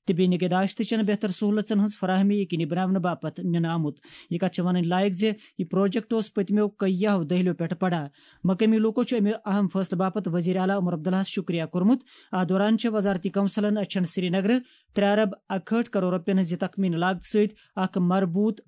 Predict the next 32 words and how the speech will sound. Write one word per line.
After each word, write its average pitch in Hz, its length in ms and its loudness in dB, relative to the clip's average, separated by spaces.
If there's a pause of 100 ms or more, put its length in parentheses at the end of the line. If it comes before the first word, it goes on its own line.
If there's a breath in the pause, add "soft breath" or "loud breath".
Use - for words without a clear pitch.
ٲٹھ 208 200 0
شیٚتھ 214 260 -4 (340)
ٹی 214 160 2
پی 190 280 0
ڈی 165 340 0
سالڈ 202 480 0
ویسٹ 180 280 -2
مینجمنٹ 180 500 -2
پروجیکٹ 175 420 -4
قٲیِم 170 220 -2
کرنس 185 380 -2
تہِ 151 120 -4 (320 soft breath)
منظوٗری 165 460 2
دِژمٕژ۔ 147 400 -4 (580)
زراعت 202 300 2
تہٕ 208 100 0
قومی 220 200 4
ترقی 247 320 0
ہٕنٛدۍ 247 160 2
وزیر 240 200 2
جاوید 226 260 0
احمد 220 140 2
ڈارن 208 360 4
چھُ 233 100 -2
جموں 202 180 2
کشمیرس 220 460 -2
اندر 220 240 2
چاوٕ 202 220 0
چاروایَن 208 460 2
ہٕنٛدِس 202 220 2
سیکٹرس 196 400 -2
منٛز 208 200 0